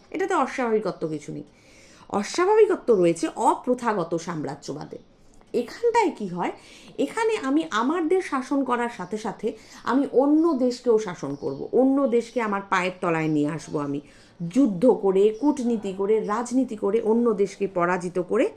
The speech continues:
আমি আমার নিয়ন্ত্রণে আসব। সেই দেশের রাজনৈতিক, আর্থিক, সামরিক সমস্ত ক্ষমতা আমার হাতে থাকবে। এই যে অন্য দেশকে জোর করে দখল করে,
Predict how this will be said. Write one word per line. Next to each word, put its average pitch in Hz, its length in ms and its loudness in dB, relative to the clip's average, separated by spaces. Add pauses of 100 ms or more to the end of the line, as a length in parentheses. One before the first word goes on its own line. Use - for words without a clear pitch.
(320)
আমি 196 220 2
আমার 185 280 2
নিয়ন্ত্রণে 160 540 0
আসব। 151 320 -10 (320)
সেই 262 260 4
দেশের 247 360 2
রাজনৈতিক, 214 720 -2
আর্থিক, 208 560 -4
সামরিক 226 600 -2 (300)
সমস্ত 320 520 2
ক্ষমতা 202 440 -4 (100)
আমার 247 360 2
হাতে 170 240 -8
থাকবে। 143 420 -12 (380)
এই 294 240 6
যে 320 280 0
অন্য 330 380 6
দেশকে 269 380 0
জোর 262 320 2
করে 302 220 2
দখল 196 420 2
করে, 294 260 2